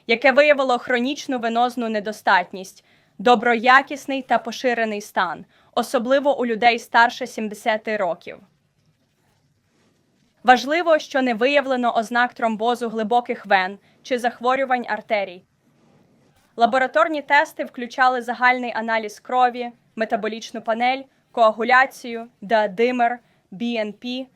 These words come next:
та серцеві маркери. Усі результати були в нормі.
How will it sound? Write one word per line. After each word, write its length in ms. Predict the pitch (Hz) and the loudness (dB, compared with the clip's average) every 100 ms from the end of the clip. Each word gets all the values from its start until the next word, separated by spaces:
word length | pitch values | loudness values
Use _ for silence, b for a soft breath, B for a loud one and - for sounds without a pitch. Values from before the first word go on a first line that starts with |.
| _ - | _ -4
та 140 | 220 | -4
серцеві 560 | - 226 - 247 233 240 | -2 -8 -2 0 0 0
маркери. 560 | 202 185 - 180 - _ _ _ _ _ _ _ _ _ _ _ _ _ _ _ _ _ _ _ _ _ _ _ _ _ _ _ _ _ _ _ _ _ _ _ - | -4 -6 -8 -16 -16 _ _ _ _ _ _ _ _ _ _ _ _ _ _ _ _ _ _ _ _ _ _ _ _ _ _ _ _ _ _ _ _ _ _ _ -12
Усі 300 | 233 - 285 | -12 -6 -2
результати 560 | 262 220 208 240 247 | -2 -4 -2 0 0
були 240 | 214 202 202 | -8 -10 -10
в 80 | 202 | -4
нормі. 400 | 208 196 185 | -2 -2 -6